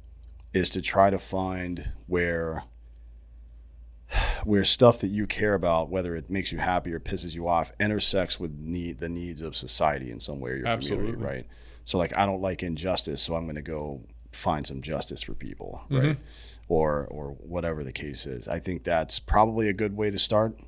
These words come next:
Speaker 1: But I don't know, man. I mean, I kind of lucked into it to some degree because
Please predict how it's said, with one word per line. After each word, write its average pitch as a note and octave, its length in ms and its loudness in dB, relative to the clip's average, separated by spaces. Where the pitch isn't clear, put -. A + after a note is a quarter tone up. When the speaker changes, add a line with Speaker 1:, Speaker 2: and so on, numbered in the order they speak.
Speaker 1:
But F#2+ 140 6
I G2+ 100 8
don't C3 140 6
know, G2+ 180 2
man. C#2 240 -4
I F2+ 60 -2
mean, F2 400 -4
I G2+ 120 8
kind A#2+ 260 6
of G2 380 4
lucked G#2 260 6
into A2 320 2
it D#2 120 -6
to - 60 -6
some F2 200 0
degree E2+ 260 -4
because E2 560 -4